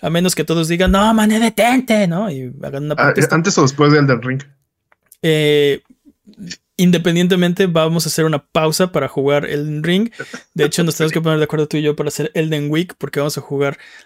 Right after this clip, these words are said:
Speaker 1: todas las semanas sin parar. Pero bueno,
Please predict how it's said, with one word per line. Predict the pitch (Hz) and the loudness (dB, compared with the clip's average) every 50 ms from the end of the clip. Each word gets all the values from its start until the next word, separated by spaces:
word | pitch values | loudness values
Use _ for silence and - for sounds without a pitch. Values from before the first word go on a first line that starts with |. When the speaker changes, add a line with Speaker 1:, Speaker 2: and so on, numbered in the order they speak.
| _ _ _ _ _ _ _ _ _ _ _ _ _ _ _ _ _ _ | _ _ _ _ _ _ _ _ _ _ _ _ _ _ _ _ _ _
Speaker 1:
todas | - 156 151 151 | -2 0 0 0
las | 147 143 | 0 -2
semanas | - 143 139 139 143 135 | -2 -4 -6 -6 -6 -6
sin | - 127 123 | -6 -8 -10
parar. | - - - - - _ | -10 -12 -14 -14 -12 _
Pero | - 214 226 | -2 0 0
bueno, | 226 156 123 - | 0 0 -4 -6